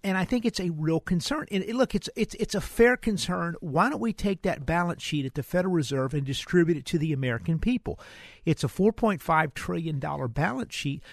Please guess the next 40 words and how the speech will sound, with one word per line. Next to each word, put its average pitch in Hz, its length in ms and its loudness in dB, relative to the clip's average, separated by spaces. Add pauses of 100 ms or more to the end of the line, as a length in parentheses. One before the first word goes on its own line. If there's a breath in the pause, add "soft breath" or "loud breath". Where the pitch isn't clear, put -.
(160 loud breath)
which 170 200 0
is 131 140 -2
an 139 80 2
enormous 185 500 0
amount 170 260 -2
of 156 60 -6
money 151 240 -4
that 143 160 -4
can 151 120 -4
go 139 200 -4
into 131 120 -8
people's 143 460 -4
retirement 202 520 0
funds. 135 300 -4
And 151 80 0
I 147 60 0
think 165 240 0
that 170 220 2
would 147 100 -4
be 156 140 0
more 143 200 -2
positive 147 640 -4
for 185 100 -2
the 175 80 -6
thing. 359 180 -2
I, 135 100 -4 (380 loud breath)
I, - 140 -4 (280)
I, 226 200 0
again, 220 440 0 (400)
I 202 120 8
don't 226 160 4
really 185 200 4
believe 156 440 0
in 190 100 0
this 156 160 -2
stuff, 147 420 0
but 170 140 0
if, 165 200 0
quite 208 240 2
frankly, 165 580 -2